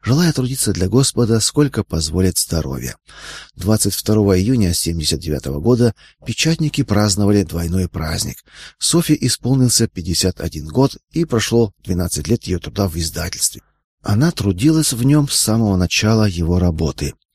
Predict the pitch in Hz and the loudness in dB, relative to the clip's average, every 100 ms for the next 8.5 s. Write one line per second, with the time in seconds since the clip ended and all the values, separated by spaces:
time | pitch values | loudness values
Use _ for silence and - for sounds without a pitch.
0 | - - - - 123 170 127 131 127 120 | -20 -20 -20 -4 0 2 2 2 4 4
1 | 131 131 107 95 90 - 78 - 82 - | 2 2 0 0 0 -2 -4 -2 -2 -4
2 | - 85 78 - 80 76 85 98 92 82 | -2 0 0 -2 -2 0 2 4 2 0
3 | 80 82 85 71 80 73 65 69 - - | -4 -4 -6 -2 -2 -2 -6 -10 -14 -18
4 | - - - 120 135 - 143 147 139 123 | -18 -10 0 2 2 0 4 4 4 0
5 | 123 135 107 76 71 - 120 117 117 - | -2 -2 -2 -4 -4 -4 0 2 2 2
6 | 104 95 87 87 78 - - _ - - | 0 0 0 0 0 -6 -16 _ -20 -16
7 | - 110 101 117 135 120 110 - 139 131 | -2 0 0 2 2 2 2 2 0 2
8 | 101 95 85 71 65 | 2 2 0 -4 -6